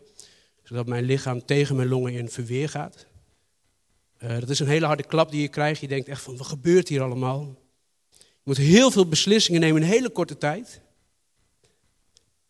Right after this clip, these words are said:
Maar het eerste wat Willemijn en ik allebei tegen elkaar zeggen, we bellen eerst mee op, voordat wij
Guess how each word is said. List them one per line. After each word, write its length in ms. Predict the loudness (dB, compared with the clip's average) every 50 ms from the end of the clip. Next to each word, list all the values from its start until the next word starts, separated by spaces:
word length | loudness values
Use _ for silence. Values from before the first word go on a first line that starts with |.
| _ _ _ _ _ _
Maar 160 | 0 2 2
het 100 | 4 6
eerste 240 | 6 6 6 4 2
wat 80 | 2
Willemijn 340 | 2 2 2 4 4 4 4
en 60 | 4
ik 140 | 2 0 -2
allebei 320 | -2 -4 -4 -2 -2 -4 -4
tegen 180 | -4 -6 -6
elkaar 240 | -4 -2 -2 -2 -2
zeggen, 180 | -2 -4 -4 -2
we 40 | 0
bellen 200 | 0 2 2 2
eerst 140 | 0 0 2
mee 280 | 0 0 2 0 0
op, 280 | -2 -2 -4 -10 -20 _ _ _ _ _ _ _ _ _ _ _ _ _ _ _ _ _ _
voordat 300 | _ _ -4 -4 -4 -2
wij 460 | -2 -2 -2 -2 -2 -4 -8 -10 -16